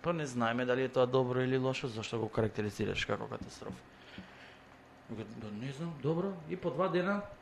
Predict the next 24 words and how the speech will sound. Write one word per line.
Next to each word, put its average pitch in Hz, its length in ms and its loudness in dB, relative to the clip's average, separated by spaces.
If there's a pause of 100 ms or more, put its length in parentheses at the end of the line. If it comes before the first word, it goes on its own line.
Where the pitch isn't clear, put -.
(140)
се - 120 -4
враќаат 165 420 6 (260)
двата 147 360 12
коња 185 320 4
со - 140 2
уште 135 200 2
два 147 200 2
други. 156 340 -4 (920)
Четири. - 360 0 (720)
„Еј, 294 400 12
тато, 285 260 8
дојде 254 440 12
четири 240 320 4
коња.“ 226 340 0 (1200)
„Супер, - 540 6
супер.“ 147 400 4 (180)
„А, 202 140 2
не 139 120 0
знаеме 156 380 10
дали 208 240 12
е 185 60 12
супер, - 400 2 (100)
ќе 123 120 4
видиме 151 480 4